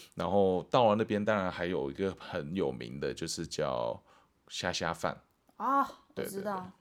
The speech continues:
Speaker 2: 超好吃的。
Speaker 1: 对，对，然后那个虾虾饭真的其实还蛮好吃的，我个人蛮推的啦。因为就是，因为我们那时候去就人不多，它，呃，可能不是旺季的关系，可是就是人没有很多，所以我们吃起来很舒服，也不用排队，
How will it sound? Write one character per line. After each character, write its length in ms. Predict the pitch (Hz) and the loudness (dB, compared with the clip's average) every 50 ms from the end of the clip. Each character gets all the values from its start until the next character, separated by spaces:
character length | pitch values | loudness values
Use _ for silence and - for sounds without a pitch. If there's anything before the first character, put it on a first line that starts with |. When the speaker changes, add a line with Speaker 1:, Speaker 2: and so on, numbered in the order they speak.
| _ _ _ _ - | _ _ _ _ -20
Speaker 2:
超 160 | - - 190 | -12 -8 -6
好 320 | 190 196 196 180 170 160 | -4 -2 -2 -2 -4 -6
吃 340 | 160 - - 190 185 185 180 | -8 -10 -10 -10 -10 -10 -10
的。 320 | 175 175 156 - - - - 196 | -10 -10 -12 -12 -12 -12 -8 -6
Speaker 1:
对， 100 | 80 78 | -4 -4
对， 80 | 80 | -2
然 80 | 80 85 | -2 -2
后 60 | 92 | -2
那 100 | 104 110 | -2 -2
个 80 | 101 101 | 0 0
虾 160 | - 104 95 | 0 0 2
虾 140 | 95 98 92 | 2 2 4
饭 180 | 92 101 95 | 4 2 2
真 180 | 90 - 95 92 | 2 0 0 2
的 80 | 95 87 | 2 0
其 160 | 80 - - | 0 -2 -6
实 140 | - - - | -6 -8 -8
还 160 | - - 67 | -8 -8 -6
蛮 160 | 65 69 76 | -6 -6 -4
好 180 | 82 85 - - | -4 -6 -6 -6
吃 200 | - - - - | -6 -8 -8 -6
的， 100 | - 60 | -6 -6
我 80 | 76 - | -2 4
个 120 | - 131 110 | 6 8 8
人 280 | 98 92 92 90 85 - _ | 8 6 4 -2 -6 -8 _
蛮 240 | - 80 80 80 82 | -6 -4 -4 -4 -4
推 240 | 82 - 95 80 80 | -4 -2 0 0 0
的 100 | 73 65 | 0 -2
啦。 160 | 53 50 - - _ _ _ - | -4 -4 -6 -10 _ _ _ -10
因 120 | - - 120 | -4 -2 -2
为 180 | 123 117 - - _ - | 0 -2 -4 -6 _ -6
就 100 | - 127 | -4 -4
是， 320 | 113 123 123 107 90 - - | -2 0 0 0 -2 -4 -6
因 100 | - 135 | -2 0
为 60 | 147 | 2
我 120 | 135 107 | 2 4
们 120 | 90 90 95 | 2 2 0
那 80 | 110 | 0
时 120 | 117 104 110 | 2 2 2
候 120 | 107 101 85 - _ _ _ _ - | 2 0 -2 -6 _ _ _ _ -12
去 260 | - - - 117 95 | -10 -8 -6 -6 -4
就 140 | 82 110 120 - - | -2 -2 -4 -4 -2
人 240 | 92 95 90 87 90 | 0 0 2 2 0
不 120 | - 110 | -4 -4
多， 320 | - - 95 82 80 80 - _ _ _ _ _ _ _ _ _ - | -2 0 0 0 0 -2 -6 _ _ _ _ _ _ _ _ _ -10
它， 240 | - 139 139 135 - - _ _ _ _ - | -4 -2 0 0 -2 -4 _ _ _ _ -6
呃， 160 | 95 90 87 | -4 -4 -4
可 240 | 82 - - 101 87 | -4 -4 -4 -2 0
能 160 | 87 92 110 | 0 0 -2
不 120 | 113 101 98 | -2 -2 -2
是 140 | - 117 | 0 2
旺 260 | 113 117 113 95 85 87 | 4 4 4 4 2 0
季 220 | - - 95 82 | -4 -4 -4 -4
的 80 | 73 62 | -6 -4
关 240 | - - 64 69 | -2 -2 -2 -2
系， 260 | 78 - - - - - | -6 -8 -8 -8 -10 -12
可 120 | - - 73 | -8 -8 -6
是 140 | 78 113 113 | -4 -4 -4
就 140 | 107 113 | -4 -6
是 140 | 110 117 104 | -6 -6 -6
人 200 | 71 71 82 80 | -6 -4 -6 -4
没 140 | 82 87 92 | -4 -4 -4
有 100 | 95 92 | -4 -4
很 160 | 87 87 - | -6 -8 -10
多， 160 | - 73 69 | -8 -8 -8
所 160 | 69 - 120 117 | -6 -4 -2 -2
以 20 | |
我 80 | 104 85 | -2 -2
们 140 | 82 82 | -4 -4
吃 180 | 82 - - 110 | -4 -6 -6 -4
起 140 | 104 - 82 | -2 -2 -2
来 80 | 71 | -2
很 100 | 78 - | -2 -6
舒 240 | - - - - 92 | -10 -10 -8 -8 -8
服， 220 | 87 - - - 65 | -8 -8 -8 -8 -8
也 60 | 64 | -6
不 100 | - 101 | -2 -2
用 140 | 113 127 117 | -2 -2 -2
排 200 | - 92 82 82 | -4 -4 -4 -4
队， 320 | 80 - 107 82 67 | -2 -4 -4 -4 -4